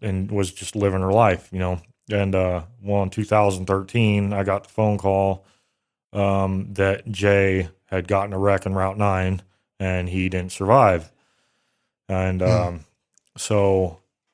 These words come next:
Speaker 1: I wanted to come 'cause I promised Jay there was a specific song that we promised each other we'd play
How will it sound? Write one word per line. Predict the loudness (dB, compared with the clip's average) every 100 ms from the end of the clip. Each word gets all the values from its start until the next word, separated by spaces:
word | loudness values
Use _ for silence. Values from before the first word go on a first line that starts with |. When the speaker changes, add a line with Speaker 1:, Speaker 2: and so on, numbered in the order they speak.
| 0
Speaker 1:
I | 4
wanted | 4 4 2
to | 0
come | 0 2 2 0
'cause | -2 0
I | 0
promised | 2 2 2 0 -2
Jay | 2 4 2
there | 0
was | -4
a | -8
specific | -10 -6 -4 -4 -8
song | -4 -2 0 -2 -6 -10 _ _ _ _
that | -4
we | -2 0
promised | 4 4 2 -4
each | -4 0
other | 0 0
we'd | -2 0
play | 4 4 2 -2